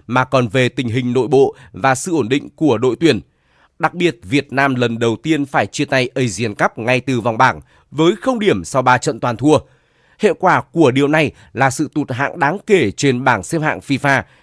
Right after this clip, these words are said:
khi đội tuyển Việt Nam rơi xuống top một trăm linh năm với việc tụt mười một bậc. Ngoài ra, việc nhận hai thẻ đỏ và hai phạt đền sau ba trận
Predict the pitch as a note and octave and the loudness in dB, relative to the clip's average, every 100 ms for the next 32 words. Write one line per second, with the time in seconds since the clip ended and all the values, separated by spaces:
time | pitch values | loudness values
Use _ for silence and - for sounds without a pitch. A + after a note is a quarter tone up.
0 | _ _ B3 A3 D#3+ E3 A2 G2+ A#2+ A#2+ | _ _ 2 2 4 2 2 -2 -2 0
1 | B2+ A#2 B2 B2 A#2 A#2+ - - D#3 A#2+ | 0 0 -2 -2 -4 -2 0 0 0 -4
2 | - C#3 C3 B2+ D3 C3+ - _ A#2 E3+ | -2 -2 -2 0 0 0 -8 _ 0 2
3 | F3 - D3 B2+ A2+ B2+ C3 B2+ C#3+ C#3 | 2 -2 -4 -4 -2 2 2 4 2 0
4 | _ _ _ _ _ - G#2+ B2 G#2 C#3 | _ _ _ _ _ -6 0 0 2 -2
5 | G#2 _ G2+ D3 D3 D3+ C3+ D3 D#3 B2+ | -4 _ -2 0 0 -2 0 -4 -2 0
6 | A#2+ G2 D2 A#2+ C#3+ C3+ G#2 B2 A#2 A2 | 2 0 0 0 0 -2 -2 -2 -2 -2
7 | C3+ C3 B2+ C#3+ C#3+ | 0 2 2 2 -2